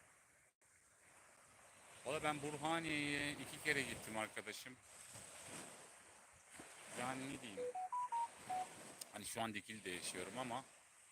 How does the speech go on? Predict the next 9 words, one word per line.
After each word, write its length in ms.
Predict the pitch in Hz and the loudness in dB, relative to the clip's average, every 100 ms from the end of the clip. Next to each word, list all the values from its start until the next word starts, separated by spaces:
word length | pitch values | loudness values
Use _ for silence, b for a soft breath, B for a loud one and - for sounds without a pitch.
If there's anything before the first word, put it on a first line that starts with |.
| - - | -20 -6
sanki, 840 | - - - - 160 156 - - | 2 6 8 12 10 10 2 2
eee, 680 | 135 151 127 110 107 107 104 104 104 101 104 104 101 90 - - - - - - - - - - - - - - - - - - - - - - - - - - - - - - - - - - | 4 4 4 2 2 2 0 -2 -4 -4 -6 -6 -8 -12 -18 -20 -20 -20 -20 -20 -20 -16 -14 -12 -10 -8 -8 -8 -10 -12 -12 -14 -14 -16 -18 -16 -16 -18 -18 -18 -18 -16 -16 -16 -16 -16 -16 -2
orada 520 | 143 151 110 110 127 - - - - - - - - - - - - - - - - - 117 | 4 4 6 6 6 0 -12 -16 -16 -16 -16 -18 -18 -16 -14 -10 -10 -8 -10 -8 -8 -2 6
biraz 260 | 131 127 | 6 8
daha 200 | 143 143 | 6 6
böyle 180 | 131 127 | 4 2
bir 220 | 127 131 - - - | 2 0 -2 -12 -12
modernlik 720 | 110 117 120 123 123 123 113 | 0 4 10 10 10 4 0
gördüm 340 | 101 90 87 | -2 0 -2